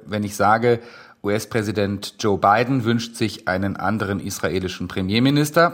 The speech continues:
der hieße Benny Gantz, und Israels Premier Benjamin Netanyahu wünscht sich einen anderen U-S-Präsidenten, der hieße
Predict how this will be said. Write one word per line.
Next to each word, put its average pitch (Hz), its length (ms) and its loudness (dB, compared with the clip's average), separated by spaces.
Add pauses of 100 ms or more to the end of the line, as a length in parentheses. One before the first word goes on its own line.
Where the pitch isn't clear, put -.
(100)
der 101 80 -2
hieße 98 300 -4
Benny 92 260 -2
Gantz, 107 440 0 (460)
und 95 120 -10
Israels 101 320 -4
Premier 101 380 -2
Benjamin 95 340 -2
Netanyahu 98 760 0
wünscht 107 340 -4
sich 104 240 -6
einen 95 260 -2
anderen 101 440 -2
U-S-Präsidenten, 101 1040 -2
der 101 100 0
hieße 101 480 0